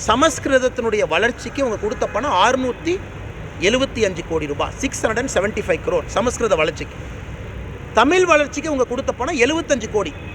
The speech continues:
இன்னைக்கு அதே கனிமொழி அக்காட்ட நான் கேட்குறேன், "அக்கா, அறுநூத்தி எழுபத்தஞ்சு கோடி ரூபாய் சமஸ்கிருதத்துக்கு ஒதுக்குனீங்களே,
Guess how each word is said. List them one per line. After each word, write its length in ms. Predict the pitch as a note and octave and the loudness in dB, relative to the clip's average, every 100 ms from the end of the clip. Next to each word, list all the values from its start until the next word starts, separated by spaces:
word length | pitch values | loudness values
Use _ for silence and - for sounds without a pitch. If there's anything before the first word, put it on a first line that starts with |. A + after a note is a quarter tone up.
| - | -8
இன்னைக்கு 240 | - A#3 G3 | 0 4 4
அதே 240 | G#3+ D#4 | 6 4
கனிமொழி 380 | F4+ B3+ C#4+ C#4 | 4 2 4 4
அக்காட்ட 280 | A#3+ A3+ G#3+ | 2 2 -2
நான் 120 | G3+ | -4
கேட்குறேன், 300 | - A3+ A#3+ | -2 -4 -2
"அக்கா, 480 | F#3+ D#3+ A#3 F#3 C4+ | -4 0 6 8 6
அறுநூத்தி 260 | D#4 D#4+ | 4 -2
எழுபத்தஞ்சு 560 | D4+ B3+ B3 B3+ A#3+ G#3+ | 0 2 2 0 -4 -2
கோடி 160 | A3 A3 | -2 0
ரூபாய் 200 | A#3 D4 | 2 2
சமஸ்கிருதத்துக்கு 600 | - B3+ D4+ - B3 A#3 F#3 | 2 2 2 4 2 2 -2
ஒதுக்குனீங்களே, 600 | G3+ F#3 D3+ C#3 F#3+ | -2 -4 -2 0 0